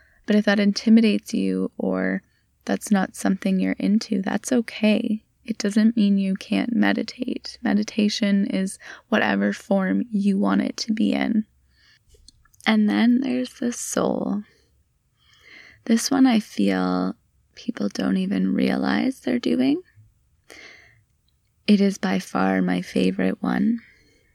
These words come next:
It can be the most difficult for people, I personally think. But for the soul, I just think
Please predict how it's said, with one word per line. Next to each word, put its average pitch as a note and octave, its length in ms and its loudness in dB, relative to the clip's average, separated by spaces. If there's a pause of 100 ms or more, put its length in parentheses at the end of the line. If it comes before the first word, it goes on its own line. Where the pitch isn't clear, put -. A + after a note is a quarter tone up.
(360)
It - 180 -4
can F#3 280 0
be F#3+ 140 2
the F#3+ 120 0
most F3+ 300 -2
difficult F#3 540 -4
for G3+ 160 -8
people, - 380 -6
I G3+ 240 0
personally F#3 580 -4
think. G3+ 420 2 (2250)
But A3 120 -2
for A3+ 180 -4
the C4+ 140 -4
soul, F3+ 640 -4
I F3+ 160 0
just F#3+ 480 -6
think - 500 -4